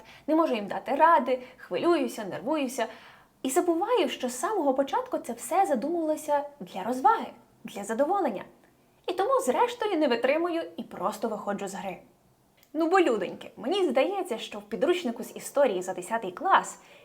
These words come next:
дійових осіб і їхніх камео в різних розділах було в рази менше, ніж в нинішньому М С Ю.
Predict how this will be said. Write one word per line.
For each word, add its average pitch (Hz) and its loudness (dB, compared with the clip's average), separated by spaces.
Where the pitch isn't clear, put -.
дійових 269 4
осіб 240 -4
і 240 -2
їхніх 254 -2
камео 381 4
в 214 0
різних 202 -6
розділах 208 -4
було 247 -4
в 233 -6
рази 226 -4
менше, 240 -6
ніж 180 -12
в - -20
нинішньому 214 -6
М 190 -14
С 196 -14
Ю. 196 -16